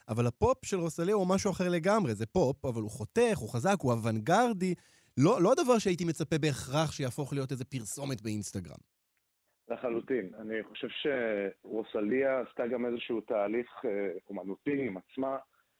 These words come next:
Speaker 2: התחילה מאזורים של יותר פלמנקו. אה, מי שמכיר את האלבומים הראשונים שלה, את האלבום הראשון שלה לפחות, מה שאפשר, אה, להשיג, אני לא יודע אם יש כל מיני דברים unofficial, אבל, אה, יש הרבה אווירה של פלמנקו, המון גיטרה,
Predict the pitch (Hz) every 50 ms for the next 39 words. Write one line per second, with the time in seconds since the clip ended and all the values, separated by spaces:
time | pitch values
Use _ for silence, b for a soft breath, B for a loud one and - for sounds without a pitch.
0 | _ _ _ _ - 107 - - 147 147 135 131 120 113 113 110 110 107 107 107
1 | 104 107 104 101 107 107 98 107 104 117 131 127 - 143 120 107 - 147 156 151
2 | - - 113 104 101 104 113 139 147 - - 170 160 156 151 _ - - 98 95
3 | 92 90 95 87 87 - 87 - _ - - - - - 101 110 117 110 131 113
4 | 104 - - 127 107 - 110 104 104 101 92 92 101 101 110 120 117 104 87 -
5 | 101 104 - - 104 92 104 117 - - 123 104 95 - 101 90 90 90 123 135
6 | 139 131 120 107 - 117 107 95 - 110 101 101 - - 110 - - 107 - -
7 | _ _ B B B B B B B B - 117 - - - - - 117 104 98
8 | 104 104 104 104 98 98 98 98 95 - - - 113 98 90 95 98 90 98 98
9 | 95 95 92 95 - - 101 98 95 95 98 95 92 90 82 92 98 95 104 95
10 | 101 101 101 92 - - 156 160 - - 131 123 131 - _ B B B B B
11 | B B B B - 117 104 92 98 101 104 101 101 101 104 101 98 98 98 98
12 | 98 95 98 98 - - 95 92 117 127 135 - - 127 101 101 95 98 135 127
13 | 127 113 123 113 117 - 139 113 - - 107 104 113 113 - - 107 98 104 117
14 | 123 135 127 135 135 - - 127 117 113 107 113 113